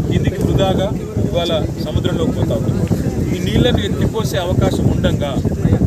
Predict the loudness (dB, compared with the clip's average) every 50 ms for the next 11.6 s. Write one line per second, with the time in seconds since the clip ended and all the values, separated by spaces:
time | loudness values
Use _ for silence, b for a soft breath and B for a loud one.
0 | 2 2 2 2 2 2 2 2 2 0 0 2 2 2 2 2 0 0 -2 -2
1 | -4 -4 -4 -2 -2 -2 -2 -2 -2 -4 -4 -2 -2 -2 0 0 0 0 0 -2
2 | -2 -2 0 0 0 0 0 0 0 0 0 0 -2 -2 -2 0 0 0 0 0
3 | 0 -2 -2 -2 -2 -2 -2 -2 -2 -2 0 0 0 0 0 0 2 2 2 2
4 | 2 0 0 0 -2 -2 -2 -4 -4 -2 -2 -2 -2 -4 -6 -6 -8 -10 -8 -6
5 | -4 0 0 2 0 0 0 -2 -4 -4 -4 -6 -6 -8 -4 -2 -2 0 0 -2
6 | -2 0 0 0 2 0 0 0 -2 -2 -2 -2 -2 -2 -2 -2 -2 -2 -2 -2
7 | -2 -2 -2 -4 -4 -4 -4 0 0 0 0 0 -2 -2 -2 -2 0 0 0 0
8 | 0 0 -2 -2 -4 -4 -4 -4 -2 -2 -2 -2 -2 -4 -4 -4 -4 -2 -2 -4
9 | -4 -2 -2 -2 -2 0 0 0 0 0 0 0 0 0 0 -2 -2 -4 -2 -2
10 | -2 -2 0 0 0 0 2 2 2 0 0 0 -2 -2 0 0 0 0 0 0
11 | 0 0 0 0 -2 -2 -2 -2 0 0 0